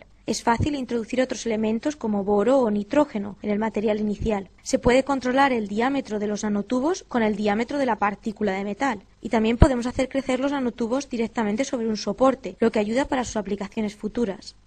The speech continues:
El arco de descarga y el C V D son las dos técnicas más comunes, pero hay otras, como el láser. Esta técnica consiste en utilizar un láser para vaporizar una pieza de grafito en átomos de carbono.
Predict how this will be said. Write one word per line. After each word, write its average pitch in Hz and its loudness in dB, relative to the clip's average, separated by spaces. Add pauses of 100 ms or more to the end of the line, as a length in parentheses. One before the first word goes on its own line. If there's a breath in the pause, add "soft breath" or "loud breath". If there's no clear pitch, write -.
(220)
El 240 4
arco 262 4
de 330 2
descarga 240 0
y 285 2
el 220 0
C - 0
V 220 2
D 285 0
son 247 -2
las 233 0
dos 277 -4
técnicas 285 -2
más 233 -4
comunes, 185 -4
pero - -2
hay 269 2
otras, - -2
como 214 0
el 214 4
láser. - -2 (680 soft breath)
Esta 226 -2
técnica 277 0
consiste 285 -4
en 220 0
utilizar 214 -4
un 208 0
láser 220 0
para 254 2
vaporizar 240 -2
una 285 -2
pieza 269 -4
de 254 0
grafito 220 -6 (120)
en 214 -4
átomos 220 -2
de 226 -4
carbono. 185 -4